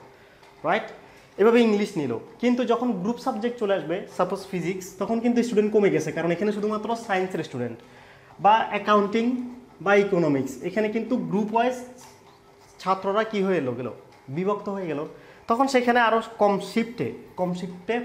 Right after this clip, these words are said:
পরীক্ষাটা নেওয়া সম্ভব। তাহলে কম shift কমায় পরীক্ষা নিলে কী হবে? স্টুডেন্টের ঘনত্ব পরীক্ষার হলে কম থাকবে এবং পরীক্ষা কেন্দ্রেও কম থাকবে। Suppose আগে যে পরীক্ষার হলে, আহ, আগে যে পরীক্ষা কেন্দ্রে তিনশো জন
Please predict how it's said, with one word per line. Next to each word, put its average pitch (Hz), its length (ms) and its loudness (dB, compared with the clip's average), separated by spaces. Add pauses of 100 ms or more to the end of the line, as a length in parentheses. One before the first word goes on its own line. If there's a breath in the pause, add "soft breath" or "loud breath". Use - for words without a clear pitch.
পরীক্ষাটা 170 380 -8
নেওয়া 160 240 -4
সম্ভব। 110 220 -10 (600 loud breath)
তাহলে 233 200 4 (140)
কম 226 140 6 (460)
shift 247 300 2
কমায় 254 280 4
পরীক্ষা 233 300 4
নিলে 240 220 4
কী 226 140 -2
হবে? 226 200 0
স্টুডেন্টের 214 520 0
ঘনত্ব 190 300 0 (180)
পরীক্ষার 185 320 -4
হলে 202 180 0
কম 180 100 0 (100)
থাকবে 190 260 -2 (440 loud breath)
এবং 170 120 2 (140)
পরীক্ষা 180 320 -2
কেন্দ্রেও 175 380 -2
কম 143 80 -2 (100)
থাকবে। 123 220 -10 (400 loud breath)
Suppose 208 280 4 (120)
আগে 226 220 2
যে 208 80 4 (100)
পরীক্ষার 202 340 -2
হলে, 226 200 0
আহ, - 640 -4 (160)
আগে 190 240 2
যে 208 60 6 (120)
পরীক্ষা 196 360 4
কেন্দ্রে 220 260 0 (100)
তিনশো 202 280 2
জন 240 100 2